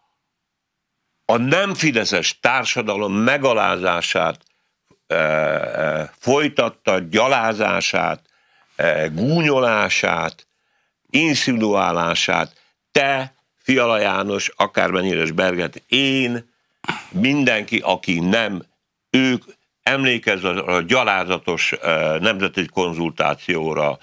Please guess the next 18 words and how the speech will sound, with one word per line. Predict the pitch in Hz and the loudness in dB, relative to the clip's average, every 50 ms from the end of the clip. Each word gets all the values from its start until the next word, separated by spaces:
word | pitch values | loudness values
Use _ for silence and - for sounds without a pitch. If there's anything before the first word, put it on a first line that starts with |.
| - - _ _ _ _ | -16 -20 _ _ _ _
a, | - 71 78 76 71 69 60 67 71 65 64 - | -4 -2 0 0 0 -2 -2 -2 -2 -4 -4 -4
és | - - - | -4 -4 -2
a | 85 | 0
gyermekvédelmi | 78 98 110 113 110 101 95 85 - 87 85 82 80 80 80 82 80 | 0 0 0 0 0 -2 -4 -2 -2 -2 -2 -2 -2 -2 -4 -4 -6
törvénnyel | - - 98 87 82 80 80 78 76 78 76 76 | -4 -2 -2 -2 0 -2 -4 -4 -4 -2 -2 -2
kapcsolatos | 76 - 107 95 - - - 95 69 - - 78 - | -2 -2 -2 -2 -2 -2 -2 -4 -2 -2 -4 -6 -4
kérdéseikre. | - - 143 120 110 95 95 90 87 - - 90 82 82 - 87 85 80 69 - _ _ _ _ _ | -2 0 0 0 0 -2 -4 -4 -2 -2 -2 -2 -2 -4 -4 -4 -4 -4 -4 -6 _ _ _ _ _
Hát | _ - 107 95 | _ -4 -2 0
mi | 120 135 139 143 | 0 0 0 0
úgy, | 143 - 190 185 185 185 175 131 | -2 -2 -2 -2 0 0 0 0
ahogy | 139 117 98 104 98 87 87 | 0 0 0 -2 -2 -2 -2
vagyunk, | 87 107 117 123 123 127 123 120 107 104 | 0 0 0 0 0 -2 -2 -2 -4 -2
lelettünk, | 95 95 104 113 120 117 104 - _ - 113 101 95 90 - _ _ _ _ _ _ | 0 2 2 2 2 2 0 -2 _ -4 -2 -2 -2 -4 -6 _ _ _ _ _ _
mondjuk | - 85 113 123 101 - - - | -6 -4 -4 -2 -4 -6 -4 -4
úgy | 92 95 92 | -4 -2 -2
akkor, | 90 - - 101 95 | -4 -4 -4 -4 -4
hogy | 82 92 95 92 90 | -2 -2 -4 -4 -2
genderezve. | 87 117 123 117 107 104 95 82 82 78 76 71 71 67 71 69 57 52 - | 0 0 0 0 0 -2 -2 -2 -2 -2 -2 -4 -6 -8 -10 -12 -12 -12 -14